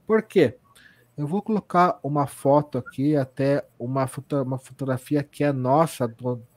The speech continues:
do, do, do nosso arquivo, tá?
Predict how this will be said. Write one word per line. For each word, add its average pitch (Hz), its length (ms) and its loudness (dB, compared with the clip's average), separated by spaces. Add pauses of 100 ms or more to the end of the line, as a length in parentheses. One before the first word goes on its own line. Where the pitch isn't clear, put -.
(120)
do, 117 240 -4 (160)
do, 110 100 -6
do 107 280 -10
nosso 123 320 -2
arquivo, 123 520 -2 (880)
tá? 113 240 -6